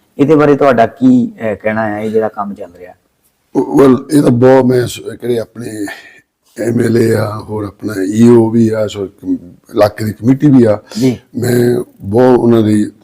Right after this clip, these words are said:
Speaker 2: thank you ਕਰਦਾ ਵੀ ਕਿਹੜਾ ਇਹ ਹੋ ਰਿਹਾ, because ਕਦੋਂ ਆਪਾਂ ਹਸਪੀਟਲ ਦੀ ਗੱਲ ਕੀਤੀ ਸੀ, ਪੱਚੀ ਸਾਲ ਹੋਏ ਨੇ, ਪੱਚੀ ਤੀਹ ਸਾਲ ਹੋਏ ਨੇ।
Speaker 1: ਜੀ।
Speaker 2: ਅਹ, ਹਸਪੀਟਲ ਕੋਲ ਸਟਾਰਟ ਕਰਦੇ ਸੀ ਵੀ ਤੁਸੀਂ ਛੱਪੜਾਂ 'ਤੇ ਵੀ ਕੰਮ ਕਰਨਾ, ਛੱਪੜਾਂ ਦੇ ਡਰੇਨਜ਼ ਆ, ਇਹ ਬਹੁਤ ਇੰਪੋਰਟੈਂਟ ਆ।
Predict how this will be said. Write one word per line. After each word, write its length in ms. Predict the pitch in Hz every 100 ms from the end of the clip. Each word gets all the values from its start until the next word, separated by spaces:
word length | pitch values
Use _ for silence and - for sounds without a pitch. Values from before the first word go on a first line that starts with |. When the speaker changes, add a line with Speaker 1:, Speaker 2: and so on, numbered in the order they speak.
| _
Speaker 2:
thank 360 | - - 107 131
you 80 |
ਕਰਦਾ 300 | 139 117 113
ਵੀ 160 | 117 104
ਕਿਹੜਾ 180 | 107 117
ਇਹ 140 | 110 101
ਹੋ 160 | 110 117
ਰਿਹਾ, 280 | 113 107 104 _ 110
because 300 | - 117 107 _ - - - _
ਕਦੋਂ 240 | - 147 170
ਆਪਾਂ 240 | 151 147
ਹਸਪੀਟਲ 440 | 117 127 117 127 135
ਦੀ 60 |
ਗੱਲ 100 | 127
ਕੀਤੀ 320 | 107 127 104
ਸੀ, 80 | 127
ਪੱਚੀ 340 | - 101 - 110
ਸਾਲ 200 | 107 98
ਹੋਏ 180 | 107
ਨੇ, 80 | 110
ਪੱਚੀ 260 | 101 98 -
ਤੀਹ 100 | 139
ਸਾਲ 160 | 123 107
ਹੋਏ 100 | 101
ਨੇ। 160 | 98 95 _ -
Speaker 1:
ਜੀ। 240 | 120 107 -
Speaker 2:
ਅਹ, 440 | - 95 90 98 104
ਹਸਪੀਟਲ 180 | -
ਕੋਲ 120 | 104 104
ਸਟਾਰਟ 300 | - 131 147
ਕਰਦੇ 300 | 127 104 107
ਸੀ 80 |
ਵੀ 160 | 107 147 139 _ _ _ _ _ _ _ _ _ _ _ -
ਤੁਸੀਂ 220 | 160 - - - - -
ਛੱਪੜਾਂ 520 | - - 131 117 113
'ਤੇ 120 | 117
ਵੀ 80 | 104
ਕੰਮ 200 | 104 95
ਕਰਨਾ, 320 | 95 90 82 82
ਛੱਪੜਾਂ 440 | - 120 - 117 113
ਦੇ 240 | 110 113
ਡਰੇਨਜ਼ 600 | 92 90 107 117 117 104
ਆ, 140 | 107 101
ਇਹ 140 | 139
ਬਹੁਤ 280 | 95 104 110
ਇੰਪੋਰਟੈਂਟ 420 | 107 95 82 87 _
ਆ। 180 | _